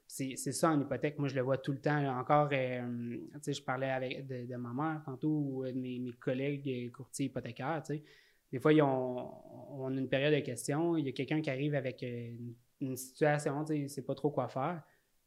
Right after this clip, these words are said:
Puis souvent, on n'a toutes pas la même réponse. Tu sais, ouais, ça va se ressembler, là, on s'entend, mais il y a plein de stratégies qu'on peut mettre en place. Puis après ça, ben, c'est d'aller chercher toutes ces stratégies-là, puis de voir laquelle va aider le plus notre client.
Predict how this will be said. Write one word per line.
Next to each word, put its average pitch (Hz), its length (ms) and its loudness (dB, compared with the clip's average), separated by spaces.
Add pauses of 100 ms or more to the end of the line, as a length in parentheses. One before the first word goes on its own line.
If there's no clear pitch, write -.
(160)
Puis 139 240 -2
souvent, 147 600 2
on - 20 0
n'a 123 120 -4
toutes - 340 -6
pas 160 120 10
la 135 180 6
même 127 260 -2
réponse. 127 680 -6 (180)
Tu 156 100 4
sais, 156 40 6
ouais, 131 140 2
ça - 120 -6
va 123 120 -2
se 156 100 -2
ressembler, 147 400 4
là, 151 120 4
on 135 80 0
s'entend, 139 360 -2
mais 135 140 0
il - 20 -4
y 127 60 -2
a 123 40 -4
plein 170 220 -2
de 151 140 0
stratégies 135 680 -6
qu'on 131 180 -6
peut 131 160 -8
mettre 131 240 -4
en 127 140 -6
place. 147 360 -8
Puis - 100 -10
après 123 200 -10
ça, 180 180 -2
ben, 135 180 0 (400)
c'est - 160 -4
d'aller 135 200 2
chercher 147 320 0
toutes 160 160 -2
ces 147 120 -2
stratégies-là, 131 760 -2 (440)
puis - 140 -20
de 147 100 -6
voir 143 240 10
laquelle 151 320 4
va 139 160 2
aider 127 220 -2
le 131 140 0
plus 143 340 -2
notre 120 220 -8
client. 123 260 -12